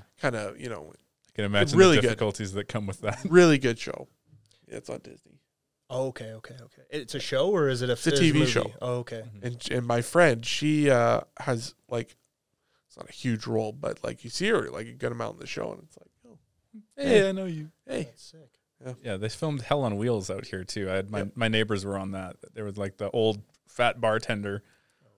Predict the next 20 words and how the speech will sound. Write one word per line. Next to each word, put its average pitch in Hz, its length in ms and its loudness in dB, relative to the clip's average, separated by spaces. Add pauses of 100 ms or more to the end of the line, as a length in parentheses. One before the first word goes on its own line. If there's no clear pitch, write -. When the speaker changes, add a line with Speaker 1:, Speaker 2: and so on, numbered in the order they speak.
Speaker 3:
sick. - 180 -20
Speaker 2:
Yeah. 117 240 -4
Speaker 1:
That's 139 240 -4
cool. 147 400 -2
Speaker 2:
Yeah. 123 300 0 (200)
And, 123 100 -8
like, 127 280 0
I'm 131 160 4
still 165 260 6
involved 104 380 4
in, 101 80 -2
like, 98 180 -4
local 104 240 -2
film 98 420 -2
and, 95 340 -8
and 107 140 -8
stuff - 240 -4
like 98 120 -6
that 95 200 0
and 95 200 -10